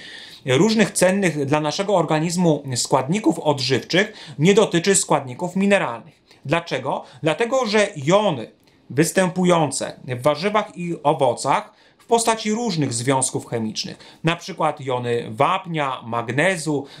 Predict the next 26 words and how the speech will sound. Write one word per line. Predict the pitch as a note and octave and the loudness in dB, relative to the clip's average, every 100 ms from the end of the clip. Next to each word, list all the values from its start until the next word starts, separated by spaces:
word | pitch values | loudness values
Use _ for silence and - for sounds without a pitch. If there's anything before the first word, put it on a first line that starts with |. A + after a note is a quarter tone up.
| - | -4
e, | C#3+ C3 B2+ | 0 0 0
także | B2 C3 A#2 B2 A#2 - - | -2 -4 -4 -4 -4 -6 -6
żelaza, | A#2+ A2 C#3+ E3 F#3 G3 E3+ D3 B2 - | -4 0 2 0 -2 -4 -2 -4 -4 -10
selenu, | - - C#3 C3+ E3 G#3+ F#3 C#3 - _ - | -16 -4 -2 2 2 0 -4 -8 -10 _ -8
miedzi, | A#2 E3+ A3+ E3+ D#3 C3+ - | 2 4 4 0 -2 -4 -6
cynku, | - D#3 G3+ G#3+ D3 | 0 2 2 0 0
kobaltu | D#3 C3+ C#3 G3 A3+ E3+ C#3 - - - | 2 2 2 0 -4 -10 -12 -14 -20 -14
i | C#3+ | -4
tak | D3+ C#3 | -4 -2
dalej, | B2+ A2 D3+ C4 - - - - _ | -6 -2 -2 -4 -8 -18 -18 -18 _
one | D#3+ E3+ D3 G#3+ C4+ _ _ _ _ _ - - | 0 2 0 -2 -6 _ _ _ _ _ -20 -12
nie | C3 D3+ | 0 4
ulegają | D#3 D3+ E3 A3 A3+ | 6 6 2 -2 -6
dalszemu | E3 B2+ C3+ B2 A#2+ | -8 -8 -10 -8 -6
rozkładowi. | B2 - A#2+ A2+ A2 D#3+ - _ _ _ _ _ | -6 0 0 0 -6 -10 -20 _ _ _ _ _
Nie | C#3+ | 4
ulegają | D#3+ F3 G#3+ C#4 B3+ | 4 4 2 -2 -4
rozkładowi | G#3 - E3+ D#3 F#3 F#3+ | -6 -2 -2 0 0 0
na | F3+ E3 | 0 0
jeszcze | E3 D#3+ D3+ | -4 -4 -4
mniejsze | C#3+ D#3+ F#3+ - D#3 | 0 0 2 2 2
elementy, | C#3+ C3+ C#3 C#3+ - | 2 0 0 0 -2
tak | D#3+ D#3+ | -2 -2
jak | C#3 | -2
związki | A2 A#2 C#3+ F#3 G3 - C#3 | -4 2 2 4 2 0 -2
chemiczne | C3+ B2 A2+ - D#3 | -2 -2 -2 -2 0